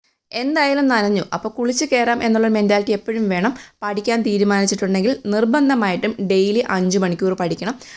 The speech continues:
കണ്ടിന്യുവസ് അഞ്ച് മണിക്കൂർ പഠിക്കേണ്ട ആവശ്യമേ ഇല്ല. രാവിലെ രണ്ടര മണിക്കൂറും വൈകിട്ട് രണ്ടര മണിക്കൂറും ആ രീതിയിൽ പഠിക്കാം. അല്ല, വീട്ടമ്മമാർക്ക് സമയമില്ലെങ്കിൽ ഉച്ചയ്ക്ക് രണ്ടര മണിക്കൂർ,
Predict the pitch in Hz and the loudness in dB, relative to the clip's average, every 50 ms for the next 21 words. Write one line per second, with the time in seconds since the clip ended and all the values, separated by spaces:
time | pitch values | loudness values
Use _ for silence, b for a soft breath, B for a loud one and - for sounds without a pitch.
0 | B B - 262 254 262 277 269 277 269 277 240 226 226 233 226 226 214 240 233 | B B -4 -2 0 0 0 0 0 0 0 2 2 2 2 2 2 2 0 0
1 | 233 233 208 208 220 220 226 214 214 233 247 - 285 247 262 269 262 247 247 165 | 0 0 0 0 0 2 2 2 4 2 2 0 0 2 2 2 4 2 2 2
2 | 151 - B B B B B B - 220 226 226 233 262 277 254 240 220 208 214 | 0 -2 B B B B B B -4 0 2 2 2 2 2 2 2 2 2 2
3 | 220 220 208 196 190 185 208 220 277 277 233 208 196 196 202 202 185 190 175 165 | 2 2 2 0 0 0 0 -2 0 0 2 2 2 2 2 0 0 0 0 0
4 | - 185 170 - 170 180 - - 180 - - _ _ _ - 226 254 262 240 220 | -2 -2 0 0 0 -2 -2 -4 -6 -8 -8 _ _ _ -8 -6 -4 -2 -2 0
5 | 185 196 185 185 185 165 151 160 - 165 156 - _ - - 220 220 214 - 196 | 2 2 0 2 0 -2 -4 -2 -6 -8 -10 -10 _ -12 -8 -4 -2 -2 -2 0
6 | 202 220 220 214 247 247 247 240 233 208 202 - 202 - 220 202 202 226 254 247 | 0 0 0 2 0 2 2 2 2 2 0 -2 -4 -2 0 0 2 2 2 2
7 | 214 196 185 180 175 180 226 - B B B B B B 240 240 - 285 240 262 | 2 2 0 0 0 0 0 -2 B B B B B B -8 -4 -4 0 2 2
8 | 233 208 202 190 196 196 185 180 175 165 - 185 180 202 | 2 2 2 2 2 2 0 0 -2 -4 -2 -2 -2 -2